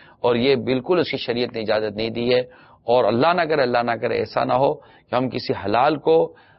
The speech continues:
ایک اس کے روزہ رکھنا اس کے لیے فرض ہے اور آپ کہہ دیں کہ نہیں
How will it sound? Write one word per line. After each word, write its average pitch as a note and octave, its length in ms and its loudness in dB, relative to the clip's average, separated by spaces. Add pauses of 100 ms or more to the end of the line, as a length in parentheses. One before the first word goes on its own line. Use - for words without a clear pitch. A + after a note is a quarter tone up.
(140)
ایک A2+ 240 -4
اس G#2+ 140 -12
کے D3+ 160 4
روزہ A#2+ 280 4
رکھنا C#3 300 0
اس C#3 140 -4
کے D3 120 0
لیے D3 160 2
فرض E3 380 2
ہے A2+ 100 0
اور A2+ 220 -2
آپ B2+ 200 -2
کہہ C3 80 0
دیں C3 140 0
کہ B2 140 0
نہیں C3 180 -2